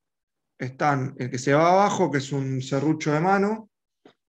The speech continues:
eh, con una funda. Esto es para po-, para que lo pueda subir el, el podador,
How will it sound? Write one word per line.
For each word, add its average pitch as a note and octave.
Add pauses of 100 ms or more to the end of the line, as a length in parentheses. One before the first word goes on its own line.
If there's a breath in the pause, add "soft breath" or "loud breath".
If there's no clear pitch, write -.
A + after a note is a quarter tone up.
(920 soft breath)
eh, B2+
con C3+
una D3+
funda. E3+ (180)
Esto D3
es -
para D3
po-, C3+
para C3+
que C3+
lo C3+
pueda D3
subir C#3+
el, C3
el C3
podador, E3